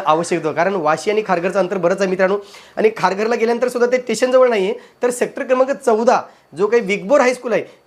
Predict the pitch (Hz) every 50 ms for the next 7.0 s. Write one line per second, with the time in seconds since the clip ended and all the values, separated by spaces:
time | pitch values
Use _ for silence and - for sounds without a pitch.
0 | _ - 214 220 214 - - 240 247 254 208 196 190 - 190 190 190 196 202 202
1 | 165 175 160 156 160 180 190 190 185 190 - 214 202 185 185 180 - 214 208 214
2 | 214 214 - 175 170 170 - 196 180 165 160 - - 202 202 214 196 196 190 202
3 | 196 202 - 202 208 220 220 214 - - - - 165 170 208 202 208 190 180 -
4 | - 208 180 214 214 220 214 208 208 208 202 - 233 233 240 - - - 202 190
5 | 175 190 180 175 - 202 196 196 - 220 214 208 196 180 185 190 185 - 196 202
6 | 185 185 190 175 156 139 170 180 175 165 147 151 160 - - - - 156 113